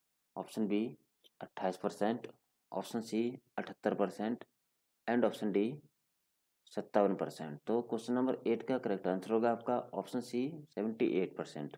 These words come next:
मतलब अठहत्तर परसेंट। जी हाँ दोस्तों, हवा में नाइट्रोजन की मात्रा होती है अठहत्तर परसेंट। तो क्वेश्चन नंबर एट का करेक्ट आंसर है ऑप्शन सी अठहत्तर परसेंट।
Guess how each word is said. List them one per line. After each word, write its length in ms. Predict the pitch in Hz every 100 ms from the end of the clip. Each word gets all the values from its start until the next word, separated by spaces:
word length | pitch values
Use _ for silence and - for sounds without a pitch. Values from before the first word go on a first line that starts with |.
| -
मतलब 320 | 95 120 139
अठहत्तर 320 | - 101 - -
परसेंट। 480 | - - 85 - - _ _ _ _ _ _ _ _ -
जी 80 | 110
हाँ 100 | 107
दोस्तों, 280 | 104 - 127
हवा 240 | 95 110
में 140 | 139 147
नाइट्रोजन 440 | 131 117 113 117
की 100 | 113
मात्रा 300 | 110 104 -
होती 260 | 104 98 101
है 200 | 120 170 - _ _ _
अठहत्तर 380 | - 104 - -
परसेंट। 480 | - 87 - 82 80 - _ _ _ -
तो 220 | 101 95 90
क्वेश्चन 280 | - 98 -
नंबर 260 | 117 123 127 -
एट 160 | 104
का 120 | - 120
करेक्ट 320 | 107 98 104
आंसर 320 | 104 - 110
है 100 | 113 -
ऑप्शन 280 | 90 - 165
सी 280 | 220 208 233 - - _
अठहत्तर 340 | - - - -
परसेंट। 500 | 190 - 80 -